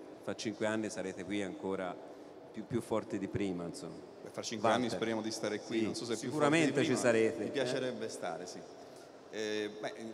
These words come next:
Speaker 2: intanto, appunto, da un punto di vista di Expedia Group, noi, eh, ci vediamo molto di più come una, una piattaforma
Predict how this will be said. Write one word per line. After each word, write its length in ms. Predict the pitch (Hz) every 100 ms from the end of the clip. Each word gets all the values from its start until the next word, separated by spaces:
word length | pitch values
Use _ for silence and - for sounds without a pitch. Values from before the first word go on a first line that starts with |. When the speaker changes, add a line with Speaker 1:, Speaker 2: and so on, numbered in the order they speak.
| -
Speaker 2:
intanto, 720 | 120 110 151 165 143 117 - - -
appunto, 240 | - 110 98
da 80 |
un 60 | 95
punto 200 | 135 135
di 80 | 131
vista 240 | 139 135
di 80 | 123
Expedia 380 | 117 - 127 117
Group, 260 | 127 156
noi, 340 | 123 120 127 101 -
eh, 320 | 95 101 95
ci 160 | 95 -
vediamo 320 | 107 110 127
molto 300 | 113 123 120
di 100 | 113
più 220 | 110 117 120
come 240 | 113 104
una, 260 | 101 95 92 -
una 140 | 95
piattaforma 760 | - 98 92 - 101 95 92